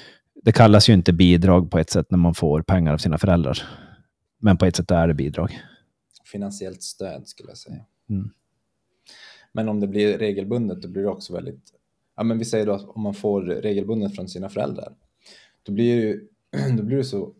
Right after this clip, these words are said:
Speaker 2: beroende av dem. Och så blir det väldigt lätt att man blir bekväm i att bara, ja, men de här pengarna kommer ju alltid in gratis varje månad.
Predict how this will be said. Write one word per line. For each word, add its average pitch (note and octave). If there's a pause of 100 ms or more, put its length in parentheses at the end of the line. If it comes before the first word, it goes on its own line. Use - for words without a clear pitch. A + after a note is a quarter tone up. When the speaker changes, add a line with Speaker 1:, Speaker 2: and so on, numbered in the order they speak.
(140)
Speaker 2:
beroende G#2
av -
dem. -
Och B2+
så -
blir G2+
det A#2+
väldigt G2
lätt F2+
att -
man -
blir - (120)
bekväm -
i -
att -
bara, -
ja, B2
men F#2+
de G#2
här B2
pengarna G#2
kommer F#2
ju -
alltid -
in -
gratis -
varje -
månad. -